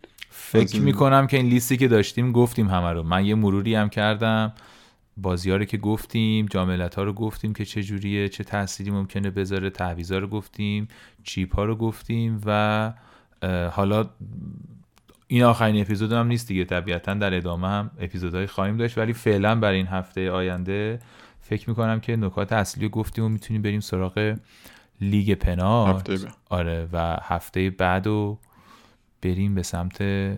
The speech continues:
Speaker 1: خوشحالی و خندانی. اه، هفته بعد، هفته نوزده،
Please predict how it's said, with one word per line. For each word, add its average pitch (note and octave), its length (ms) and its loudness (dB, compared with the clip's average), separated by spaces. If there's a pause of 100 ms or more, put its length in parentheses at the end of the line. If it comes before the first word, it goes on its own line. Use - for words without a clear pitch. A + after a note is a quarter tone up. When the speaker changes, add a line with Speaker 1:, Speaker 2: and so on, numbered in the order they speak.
(140)
Speaker 1:
خوشحالی F2 640 -6
و G2 220 -4 (140)
خندانی. D#2+ 600 -8 (680)
اه، G#2 80 4 (480)
هفته G#2 920 4 (160)
بعد، G2+ 340 6
هفته F#2+ 400 0
نوزده، F#2+ 840 2